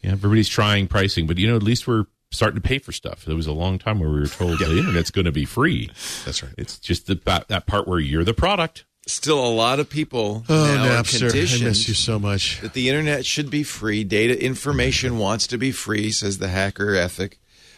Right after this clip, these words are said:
Speaker 3: Uh, and
Speaker 2: Mm-hmm.
Speaker 3: so they don't like the idea that they have to pay for stuff.
Speaker 1: Yeah.
Speaker 3: But all this
Speaker 2: I
Speaker 3: stuff
Speaker 2: feel like
Speaker 3: does
Speaker 2: as a
Speaker 3: cost
Speaker 2: content
Speaker 3: money.
Speaker 2: creator,
Speaker 3: You're, you're paying
Speaker 2: wanting to
Speaker 3: somehow.
Speaker 2: get paid for the work that you do is understandable and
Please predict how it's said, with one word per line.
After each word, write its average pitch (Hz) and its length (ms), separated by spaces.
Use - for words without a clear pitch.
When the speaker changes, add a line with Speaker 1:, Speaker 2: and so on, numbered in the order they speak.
Speaker 3:
Uh, 95 500
and 107 160
Speaker 2:
Mm-hmm. 117 60
Speaker 3:
so 113 160
they 117 100
don't 123 200
like 165 280
the 98 140
idea 82 260
that - 140
they 76 100
have 76 120
to - 80
pay 60 220
for 60 180
stuff. - 520
Speaker 1:
Yeah. - 80
Speaker 3:
But 143 120
all 180 120
this 247 200
Speaker 2:
I - 20
Speaker 3:
stuff 180 140
Speaker 2:
feel 190 80
like - 80
Speaker 3:
does 120 160
Speaker 2:
as 107 60
a - 20
Speaker 3:
cost 156 300
Speaker 2:
content 135 240
Speaker 3:
money. 90 100
Speaker 2:
creator, 95 380
Speaker 3:
You're, 87 160
you're 151 120
paying 127 260
Speaker 2:
wanting 156 140
to 117 60
Speaker 3:
somehow. 104 220
Speaker 2:
get 71 120
paid 95 340
for - 140
the 87 100
work 85 280
that 85 120
you 85 120
do 78 160
is 73 160
understandable 92 880
and 85 340